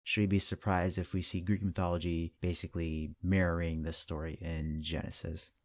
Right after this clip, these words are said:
So I think up to this point, I've laid down a solid foundation of why I believe that the sons of God in Genesis are in fact fallen angels. And I've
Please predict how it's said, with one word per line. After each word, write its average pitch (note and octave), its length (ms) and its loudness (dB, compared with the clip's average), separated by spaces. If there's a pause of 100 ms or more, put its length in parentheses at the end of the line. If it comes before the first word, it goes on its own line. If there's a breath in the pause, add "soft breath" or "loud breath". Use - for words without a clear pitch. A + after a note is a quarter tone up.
So - 160 -2
I A2+ 60 4
think C3 240 6
up A2+ 200 2
to G#2 100 2
this F#2+ 160 4
point, F2+ 320 0
I've E2+ 160 0
laid F2 320 0
down E2+ 240 0
a E2 100 0
solid E2+ 320 0
foundation E2 480 0
of D#2+ 120 -2
why F2 340 2
I E2 160 0
believe E2 640 -2
that D#2+ 340 -2
the E2 220 -2
sons F2 280 -2
of D#2+ 80 -4
God D#2+ 240 0
in E2 140 -2
Genesis D#2+ 420 -4
are E2 120 -2
in D#2 80 -4
fact - 340 -6
fallen E2+ 400 -2
angels. F2+ 520 0 (220)
And F2 300 2
I've E2+ 240 0